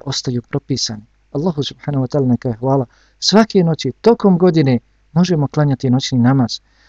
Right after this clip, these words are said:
U sahihu imama Buharije prenosi se od Mugire ibn Šu'beta radijallahu ta'ala da je Allahov poslanik alejhi salatu vesselam stajao na namazu,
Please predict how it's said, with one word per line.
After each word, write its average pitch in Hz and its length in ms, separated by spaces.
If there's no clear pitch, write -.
U 143 60
sahihu 180 480
imama 160 360
Buharije 147 560
prenosi 175 380
se 156 100
od 139 100
Mugire 160 360
ibn 156 160
Šu'beta 139 420
radijallahu 147 480
ta'ala 165 220
da 135 100
je 131 80
Allahov 151 300
poslanik 156 440
alejhi 143 320
salatu 147 440
vesselam 143 360
stajao 160 640
na 151 140
namazu, 151 600